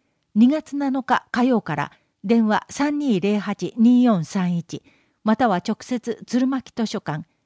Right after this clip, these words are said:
早稲田鶴巻町五百二十一へ。先着順。次、講座、パパと遊ぼ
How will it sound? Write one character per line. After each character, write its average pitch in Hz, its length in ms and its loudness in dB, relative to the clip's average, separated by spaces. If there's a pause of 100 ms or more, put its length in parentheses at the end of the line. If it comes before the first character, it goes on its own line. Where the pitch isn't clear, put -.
早 240 100 0
稲 220 180 -2
田 165 140 -6
鶴 196 240 -2
巻 202 240 -2
町 156 340 -6
五 190 140 -2
百 208 240 -4
二 202 160 2
十 156 220 -6
一 156 300 -6
へ。 - 140 -8 (440)
先 185 240 0
着 170 260 -8
順。 139 240 -6 (920)
次、 170 260 -2 (320)
講 254 220 4
座、 - 200 0 (240)
パ 320 140 -2
パ 277 160 -4
と 160 180 -4
遊 180 220 -4
ぼ 165 320 -2